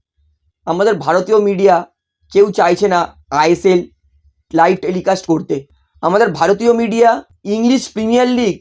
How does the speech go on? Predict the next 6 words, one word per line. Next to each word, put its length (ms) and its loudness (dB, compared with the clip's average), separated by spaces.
স্টার 360 -2
স্পোর্টস 460 -2
লাইভ 300 0
টেলিকাস্ট 420 -2
করতে 260 -6
পারে, 220 -4